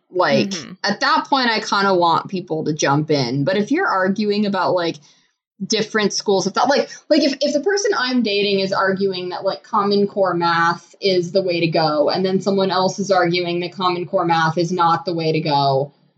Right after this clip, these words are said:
Speaker 1: I might jump in if I agree with my partner and that type of stuff. But, like, also, if you're getting into,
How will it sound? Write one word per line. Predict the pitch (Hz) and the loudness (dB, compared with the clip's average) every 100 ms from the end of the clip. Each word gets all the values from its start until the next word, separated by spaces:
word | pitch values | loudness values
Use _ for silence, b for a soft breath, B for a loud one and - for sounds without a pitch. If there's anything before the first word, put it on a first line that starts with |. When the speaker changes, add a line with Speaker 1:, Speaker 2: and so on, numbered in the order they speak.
| _ _ _ _ _ _ | _ _ _ _ _ _
Speaker 1:
I | 220 269 381 | -2 0 2
might | 311 220 196 233 - _ _ _ _ _ _ _ _ _ | 2 2 0 -2 -6 _ _ _ _ _ _ _ _ _
jump | - 277 269 277 | -2 2 2 2
in | 269 269 | 0 0
if | 262 | 0
I | 233 | -2
agree | 226 220 214 233 240 | 0 0 0 -2 2
with | 240 240 | 0 0
my | 240 226 | -2 -2
partner | - 247 - 254 247 247 247 | 0 0 0 0 2 2 2
and | 240 220 226 220 | 0 -2 -4 -4
that | 233 226 - | -2 -2 -2
type | 262 233 | -2 0
of | 240 240 | -2 -2
stuff. | - 247 240 | -2 0 0
But, | 240 | -2
like, | 214 214 | 0 -2
also, | - 202 208 - 247 | 0 0 0 0 0
if | 226 | 0
you're | 214 202 | 0 0
getting | 220 214 | 0 0
into, | 208 208 190 | 0 0 -2